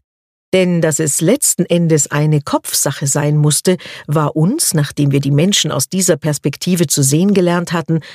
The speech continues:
allmählich klar geworden. Also fingen wir an, unser Wissen zu sichten und einen darauf basierenden Abnehmplan für uns selbst zu erstellen.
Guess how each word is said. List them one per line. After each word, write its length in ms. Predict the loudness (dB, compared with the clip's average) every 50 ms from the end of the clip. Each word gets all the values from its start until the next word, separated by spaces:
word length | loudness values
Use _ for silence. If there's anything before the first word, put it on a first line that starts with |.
| -20 -12 -4
allmählich 500 | -2 0 2 2 2 2 0 -2 -4 -4
klar 240 | -2 -2 -2 -2 -4
geworden. 420 | -6 -6 -6 -6 -8 -10 -12 -14 _ _ _ _ _ _ _ _ _ _ _ _ _ -4 -2
Also 200 | -2 0 0 0
fingen 340 | 0 2 2 2 2 4
wir 160 | 4 2 2 2
an, 220 | 0 0 0 0
unser 360 | 2 2 2 4 4 2 2
Wissen 320 | 2 2 0 2 2 0 2
zu 140 | 2 2
sichten 480 | 2 4 2 0 0 -2 0 2 2 4
und 220 | 2 0 -2 -2
einen 280 | -2 0 2 2 2 2
darauf 400 | 2 0 -2 0 -2 -4 -4 -2
basierenden 720 | -2 0 0 0 0 0 2 2 2 2 2 2 0 -2
Abnehmplan 720 | -6 -4 0 2 2 2 2 2 0 0 0 2 -2 -2 -6 -10 -20 -14
für 180 | -2 0 0 0
uns 240 | 0 -2 -2 -2
selbst 380 | 0 0 -2 -2 -4 -6 -4 -2
zu 100 | -4 -4
erstellen. 580 | -2 -2 -2 -2 -4 -6 -8 -8 -10 -12 -16